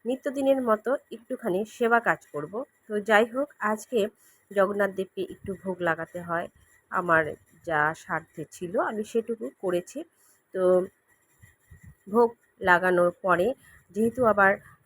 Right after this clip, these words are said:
তড়িঘড়ি করে বেরিয়ে যাব জগন্নাথ দেবের রথযাত্রা উপলক্ষে, তো আজকে, আহ, যা হাতের কাছে ছিল তাই হচ্ছে ভগবানের জন্যে আমি, আহ, মানে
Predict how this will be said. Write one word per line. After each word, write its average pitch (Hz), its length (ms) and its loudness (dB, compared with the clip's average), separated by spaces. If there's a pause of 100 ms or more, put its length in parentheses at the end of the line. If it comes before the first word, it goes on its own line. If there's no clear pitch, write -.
তড়িঘড়ি 190 440 -4
করে 175 400 -4 (140)
বেরিয়ে 185 380 0
যাব 175 460 -2 (100)
জগন্নাথ 160 500 -4
দেবের 156 320 -6
রথযাত্রা 196 600 -4
উপলক্ষে, 202 680 -2 (400)
তো 247 400 4
আজকে, 180 500 -2 (360)
আহ, 165 360 2
যা 220 240 6
হাতের 196 320 -4
কাছে 165 260 -8
ছিল 180 440 -2
তাই 160 340 -2 (100)
হচ্ছে 165 440 -10
ভগবানের 160 480 -6 (140)
জন্যে 170 360 -4 (500)
আমি, 160 380 -4 (300)
আহ, 147 460 -4
মানে 151 420 -4